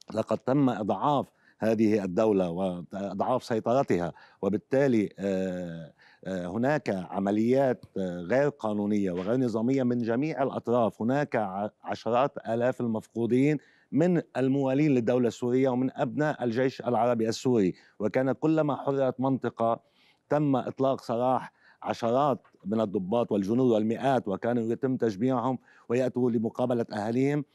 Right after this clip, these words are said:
وسائل الإعلام لا تنقل هذا الحدث المفرح للدولة السورية بتحرير جنود وضباط بالمئات وأحيانًا بالآلاف، عدا عن اكتشاف مقابر جماعية لهؤلاء. وبالتالي تسليط الضوء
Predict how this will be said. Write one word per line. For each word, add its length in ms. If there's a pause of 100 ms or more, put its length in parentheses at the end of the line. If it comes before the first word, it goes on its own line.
(720)
وسائل 340
الإعلام 440
لا 120
تنقل 420
هذا 360
الحدث 540
المفرح 580
للدولة 340
السورية 640 (220)
بتحرير 520
جنود 340
وضباط 440
بالمئات 640 (200)
وأحيانًا 460
بالآلاف، 520 (140)
عدا 260
عن 160
اكتشاف 480
مقابر 380
جماعية 580 (240)
لهؤلاء. 540 (200)
وبالتالي 360
تسليط 440
الضوء 420